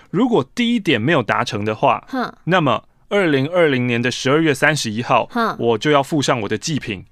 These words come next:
Speaker 1: 一千元。
Speaker 2: 嗯，好，第一点是我听听看。
Speaker 1: 你刚刚那个，嗯，什么意思？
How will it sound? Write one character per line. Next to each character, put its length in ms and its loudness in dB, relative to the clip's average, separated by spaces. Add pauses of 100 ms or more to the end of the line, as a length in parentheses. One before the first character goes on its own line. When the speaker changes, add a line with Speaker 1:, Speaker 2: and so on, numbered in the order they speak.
Speaker 1:
一 120 -4
千 440 -2
元。 280 -12 (260)
Speaker 2:
嗯， 760 -6
好， 360 0
第 180 -2
一 60 -2
点 180 -2
是 240 -6
我 80 -2
听 100 -4
听 140 -4
看。 260 -4 (680)
Speaker 1:
你 160 -4
刚 140 6
刚 140 4
那 80 2
个， 60 -2
嗯， 160 0
什 100 -4
么 100 -2
意 100 -2
思？ 260 -4